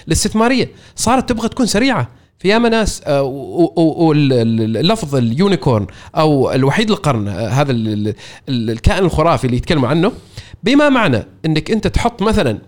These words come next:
عشرة ريال في شركة، في غضون سنة، سنتين، ثلاثة، بتصير العشرة ريال إلى مثلا خمسمائة ريال. هذاك اللفظ اللي يطلق عليه اليونيكورن.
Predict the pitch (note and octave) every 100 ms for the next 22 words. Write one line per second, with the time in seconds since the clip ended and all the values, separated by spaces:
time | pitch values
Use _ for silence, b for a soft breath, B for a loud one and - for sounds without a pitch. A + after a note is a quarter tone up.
0 | _ - F#3 G#3+ E3+ E3 C3+ B2 - F3+
1 | F#3 C#4 - B B B - G3 F#3 G3+
2 | F#3 - F3+ D#3 C3 D3 C#3 E3+ C#3+ D3
3 | F3 F3 G#3 B B B _ _ - D3+
4 | - B3+ F3+ C3 A3 C4+ B3 B3 B3+ B3+
5 | - F#3+ G3 G3 F3+ F#3+ F3 D#3 - F#3+
6 | C3+ - G2+ E2+ - b b - F#3+ A#3+
7 | C4 F#3+ E3 F3+ C#3 B2 - C3 C#3 C#3
8 | C#3+ G#2+ B2 A2 A2 B2 B2 A2+ A#2+ G2